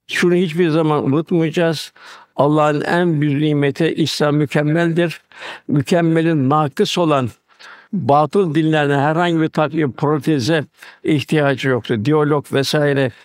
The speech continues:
Allah korusun. Ilımlı İslam diye bir şey yoktu. Cenab-ı Hak Kur'an-ı Kerim'de Resulullah Efendimizin tebliğ ettiği İslam, İslam'dır. Dolayısıyla batıl ehlinin adetlerini özenmek, onlara benzemeye çalışmak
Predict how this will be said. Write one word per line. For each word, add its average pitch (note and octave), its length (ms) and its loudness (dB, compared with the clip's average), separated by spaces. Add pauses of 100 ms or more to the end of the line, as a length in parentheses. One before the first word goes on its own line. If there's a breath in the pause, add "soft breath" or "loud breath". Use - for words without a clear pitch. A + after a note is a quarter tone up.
(220 loud breath)
Allah C3 440 0
korusun. G2+ 360 -4 (360 loud breath)
Ilımlı E3+ 380 2
İslam D#3+ 480 -2
diye D#3 160 0
bir D3 60 -2
şey D3 240 0
yoktu. C#3+ 420 -2 (720 loud breath)
Cenab-ı D3+ 420 2
Hak D3+ 200 -2
Kur'an-ı D3+ 360 0
Kerim'de C#3+ 300 0
Resulullah D3 480 0
Efendimizin C#3+ 760 -2 (540 loud breath)
tebliğ E3 440 2
ettiği E3 400 0
İslam, F3 520 -2
İslam'dır. G#2 680 -4 (460 loud breath)
Dolayısıyla D#3+ 400 2 (300 loud breath)
batıl F#3 560 0
ehlinin D3 560 2
adetlerini D#3 640 0
özenmek, B2+ 560 0
onlara C#3+ 420 0
benzemeye D3 480 0
çalışmak E3 560 -2